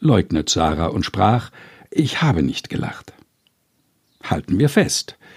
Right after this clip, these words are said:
Eine berühmte Frau der Bibel ist A ungläubig und B sie lügt. Derlei schäbiges Kichern muss die Theologen zu der Annahme veranlasst haben, angesichts der Würde und Allmacht Gottes verbiete sich jegliches Gelächter.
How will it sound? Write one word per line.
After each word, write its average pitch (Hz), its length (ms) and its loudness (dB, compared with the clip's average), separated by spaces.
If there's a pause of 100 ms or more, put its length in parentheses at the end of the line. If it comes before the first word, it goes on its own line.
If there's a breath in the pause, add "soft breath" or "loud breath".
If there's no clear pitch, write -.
(560 loud breath)
Eine 110 160 4
berühmte 180 560 2
Frau 127 280 -6
der 98 140 0
Bibel 160 340 -4
ist - 440 -4
A 95 260 0
ungläubig 175 840 0
und - 180 0
B 104 160 4
sie 90 180 -2
lügt. - 560 -2 (800)
Derlei 135 460 0
schäbiges 170 760 -4
Kichern - 600 -8 (400 loud breath)
muss 127 240 4
die 190 140 -2
Theologen 98 600 0
zu - 160 -2
der 127 200 -2
Annahme 95 360 0
veranlasst 82 680 -6
haben, 101 320 -4 (320 loud breath)
angesichts 101 600 2
der 69 160 -8
Würde 139 320 4
und 82 240 -4
Allmacht 78 440 -2
Gottes 143 420 -4 (220 loud breath)
verbiete 190 540 0
sich - 340 -2
jegliches 107 640 0
Gelächter. - 600 -6